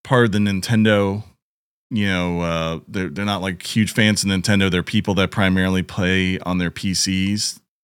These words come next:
This seems to be the product that finally was the perfect marriage where, Oh, hey, I have this huge Steam library, library already, um, and you're giving me certain things that I like about P C, like, right, like having,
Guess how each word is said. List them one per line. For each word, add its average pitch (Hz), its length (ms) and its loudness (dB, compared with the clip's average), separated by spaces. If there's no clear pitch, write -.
This 95 180 -2
seems 95 580 0
to - 60 -6
be 92 120 0
the 87 80 -6
product 92 440 2
that 85 120 -2
finally 85 720 -2
was 90 360 -4
the 92 80 -2
perfect 92 400 -4
marriage 80 580 -6
where, 80 460 -2
Oh, 98 200 2
hey, 104 260 4
I 98 140 4
have 95 100 0
this 87 200 -2
huge 104 280 0
Steam 101 320 -2
library, 90 540 -2
library 90 440 0
already, 104 580 2
um, 82 600 0
and 87 340 0
you're 85 140 -4
giving 98 320 0
me 92 100 2
certain 90 400 0
things 95 300 -2
that 92 100 2
I 82 60 2
like 85 360 -2
about 107 280 4
P 104 180 0
C, 98 260 0
like, 85 280 -2
right, 90 280 0
like 82 180 -6
having, 85 640 -2